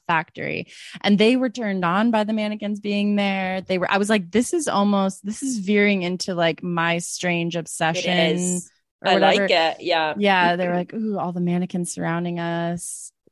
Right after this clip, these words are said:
Speaker 2: Yeah, because then after, 'cause I do remember them saying, "Oh, and then afterwards we were back to just our amazing sex life, our ama-," and I'm like, "Okay, seven to, that's bullshit. That is, that's
Speaker 1: So
Speaker 2: bullshit."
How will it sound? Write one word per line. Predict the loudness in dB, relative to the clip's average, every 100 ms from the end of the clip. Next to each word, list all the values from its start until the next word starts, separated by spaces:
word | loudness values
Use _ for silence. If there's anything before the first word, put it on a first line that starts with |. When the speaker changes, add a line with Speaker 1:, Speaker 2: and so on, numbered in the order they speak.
| _ -20 -4
Speaker 2:
Yeah, | 2 2
because | 2 0 0
then | -2 2
after, | 4 4 2 -4
'cause | -2 2
I | 2
do | 0 0 2 2
remember | 2 0 0
them | -2 -4
saying, | -2 -2 0 0
"Oh, |
and | 2
then | 2 6
afterwards | 6 6 -6 -2
we | 0
were | 2
back | 2 2 -2
to | -12
just | -10 2
our | 4 4
amazing | 0 -6 -2 2 4 2 0 -4 -6
sex | -2 0 0 -2
life, | -2 -2 0
our | 2 2
ama-," | 2 0 -2 _ _ _ _
and | -2
I'm | 0
like, | 2 0 0 -10 -8
"Okay, | -8 -8 -14 _ _ _ _
seven | -6 0 4 4 4 -4
to, | -4 0
that's | 0 0 _ -2
bullshit. | 0 0 -4 -10 2
That | 4
is, | 4 0 -8 -14 -20 -20 -20 -20 _ 0
that's | 4 4 0
Speaker 1:
So | -8 2
Speaker 2:
bullshit." | 4 4 0 0 -2